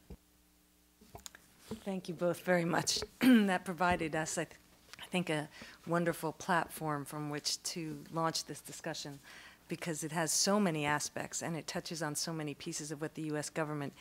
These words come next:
is doing. And I thought maybe we should begin, uh, with Rachel and ask you,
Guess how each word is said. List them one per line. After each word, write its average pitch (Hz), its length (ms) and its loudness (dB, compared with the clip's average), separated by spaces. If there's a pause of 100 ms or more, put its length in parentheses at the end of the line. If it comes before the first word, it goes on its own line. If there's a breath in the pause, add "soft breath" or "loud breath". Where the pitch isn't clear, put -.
(280 loud breath)
is 156 160 -4
doing. 151 460 2
And 160 100 0
I 160 60 4
thought 185 320 4
maybe 185 240 2
we 165 100 -2
should 165 300 -6
begin, 175 580 2 (500 loud breath)
uh, 156 360 4 (100)
with 180 220 -2
Rachel 180 580 -4
and 160 380 0 (280 loud breath)
ask 190 520 2
you, 196 360 -2